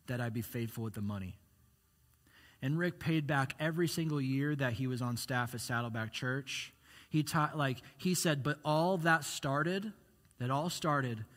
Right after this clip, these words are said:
when he and his wife got married, and they said, "You know what? I'm gonna start with this percentage, and every year we're gonna challenge God. I'm gonna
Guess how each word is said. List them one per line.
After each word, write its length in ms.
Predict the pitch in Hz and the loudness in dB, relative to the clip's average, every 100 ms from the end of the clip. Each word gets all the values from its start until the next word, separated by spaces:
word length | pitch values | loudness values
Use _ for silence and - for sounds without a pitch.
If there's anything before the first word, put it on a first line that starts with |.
| - - | -20 -10
when 120 | 135 127 | -4 -2
he 280 | 151 160 | -2 -2
and 100 | 170 | 0
his 140 | 160 135 | 0 0
wife 260 | 139 135 | -2 -2
got 220 | - 123 120 | -2 -4 -2
married, 220 | 127 123 | -2 -2
and 80 | 123 | -4
they 60 | |
said, 160 | 120 117 | -4 -4
"You 120 | 127 | -4
know 100 | 143 | -4
what? 320 | 135 135 165 - - - 131 | -4 -4 -4 -8 -20 -6 0
I'm 140 | 143 | 2
gonna 160 | 160 127 | 2 0
start 340 | - 139 139 | 0 -2 -2
with 300 | 127 110 117 | -4 -4 -2
this 240 | 135 151 | -2 -2
percentage, 800 | - 160 135 139 120 110 113 - - - | -4 -4 -2 -2 -2 -2 -6 -10 -12 -10
and 140 | 110 127 | -4 2
every 300 | 156 190 196 | 2 2 2
year 320 | 185 139 110 | 2 2 0
we're 160 | 143 | -2
gonna 160 | 143 123 | 0 -2
challenge 640 | - - 147 143 160 156 | -2 0 2 2 0 0
God. 240 | 151 127 123 | 2 2 2
I'm 60 | |
gonna 140 | 127 | -2